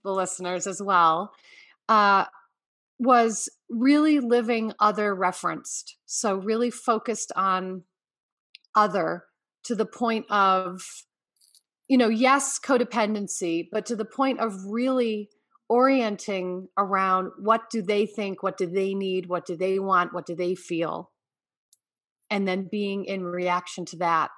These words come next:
And so one of the big rewiring pieces is to actually be able to be in what do I think, what do I want, what do I need, what do I feel,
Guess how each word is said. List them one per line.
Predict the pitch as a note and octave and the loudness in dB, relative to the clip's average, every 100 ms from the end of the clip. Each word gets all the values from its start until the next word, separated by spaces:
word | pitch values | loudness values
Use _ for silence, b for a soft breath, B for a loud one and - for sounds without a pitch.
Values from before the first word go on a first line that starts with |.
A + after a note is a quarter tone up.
| _ | _
And | F#3+ | -10
so | - G#3+ F#3 | -6 -2 -2
one | F#3 G#3 | -2 -4
of | G#3 | -4
the | A3 | -8
big | F#3 G3 F3+ | -2 -4 -2
rewiring | F3+ F#3+ F3+ F3+ F3+ F#3 F3 F3 F3 E3+ _ _ _ _ _ _ _ _ - | -4 -2 -2 -2 -2 -4 -4 -6 -8 -12 _ _ _ _ _ _ _ _ -2
pieces | C#4 C4+ G#3+ F#3 F3+ | 0 0 -2 -4 -4
is | A3 F#3+ F#3 F3+ F3 - _ _ | -4 -2 -2 -4 -8 -10 _ _
to | - - | -10 0
actually | G3 G3 - G#3 F#3 | 0 0 -6 -6 -4
be | F#3+ | -4
able | F3+ F#3 - | -4 -8 -8
to | G3 D#3+ | -10 -8
be | F#3+ F#3 F3+ F3+ - - | -6 -2 -2 -6 -10 -12
in | F3+ E3+ E3+ | -8 -8 -8
what | F#3 E3+ | -10 -8
do | F#3 - | -8 -2
I | A#3 | -2
think, | - E3 - - | -2 -10 -12 -14
what | E3+ | -14
do | - - | -12 -10
I | G3+ B3 | -6 -6
want, | F#3 - - | -6 -8 -12
what | F#3 | -18
do | - - | -16 -8
I | G#3 | -6
need, | A#3 E3+ - - | -4 -6 -8 -14
what | F3 - | -18 -14
do | F3 | -12
I | G#3 A3+ | -8 -10
feel, | - - - | -12 -16 -14